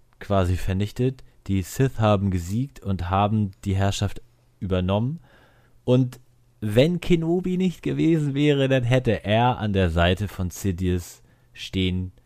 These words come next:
können. Wenn er damals überlebt hätte und noch mächtiger und noch stärker gewesen wäre, denn hätte Sidious ja vielleicht nie von ihm abgesehen und hätte Sidious ja vielleicht nie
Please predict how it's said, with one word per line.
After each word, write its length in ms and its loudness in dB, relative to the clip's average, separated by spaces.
können. 460 6
Wenn 480 4
er 220 4
damals 400 2
überlebt 440 -2
hätte 300 -6
und 160 -4
noch 320 -4
mächtiger 760 2
und 200 -6
noch 160 -4
stärker 440 -4
gewesen 800 -2
wäre, 400 0
denn 420 0
hätte 300 -6
Sidious 420 -6
ja 80 -4
vielleicht 340 -2
nie 200 0
von 240 -6
ihm 120 -4
abgesehen 600 -4
und 60 -6
hätte 280 -8
Sidious 400 -10
ja 80 -10
vielleicht 380 -10
nie 300 -4